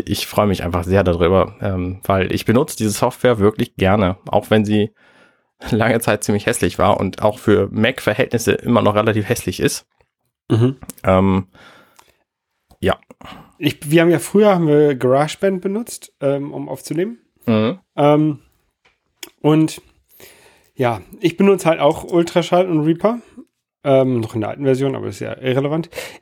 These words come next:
Speaker 2: Ich find's aber, ich, ich mag's halt absolut nicht. Ähm,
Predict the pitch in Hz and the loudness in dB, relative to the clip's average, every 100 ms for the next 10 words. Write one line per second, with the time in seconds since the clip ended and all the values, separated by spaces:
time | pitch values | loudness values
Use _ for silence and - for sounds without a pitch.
0 | _ - - 202 175 - 120 127 - 151 | _ -2 0 2 2 0 2 2 0 -2
1 | 147 - 143 185 - 117 120 - - 147 | -2 2 2 2 0 0 0 -2 -2 0
2 | 170 127 139 180 - - _ _ - 127 | 0 0 -2 -2 -10 -20 _ _ -4 2
3 | 127 123 | 2 0